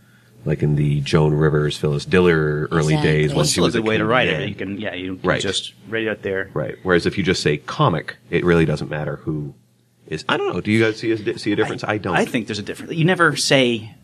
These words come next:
Speaker 3: "So-and-so's a hack comedian." They're a hack comic.
Speaker 1: Okay.
Speaker 3: Right?
Speaker 1: So
Speaker 3: So
Speaker 1: you
Speaker 3: I think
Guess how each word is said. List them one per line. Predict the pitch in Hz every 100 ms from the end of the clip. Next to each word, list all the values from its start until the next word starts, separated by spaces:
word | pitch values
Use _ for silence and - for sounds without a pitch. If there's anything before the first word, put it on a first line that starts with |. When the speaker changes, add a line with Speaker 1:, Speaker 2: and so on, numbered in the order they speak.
| _ -
Speaker 3:
"So-and-so's | - 160 156 - 131
a | 110
hack | - 127 123 - - _ _ -
comedian." | - 113 107 87 82 - _ _ _ _ -
They're | 123
a | 107
hack | 107 -
comic. | 101 82 - - _ _ _ _ _ _ _
Speaker 1:
Okay. | 90 85 - - _ _ -
Speaker 3:
Right? | 113
Speaker 1:
So | 113
Speaker 3:
So | 113
Speaker 1:
you | 120
Speaker 3:
I |
think | 117 131 123 -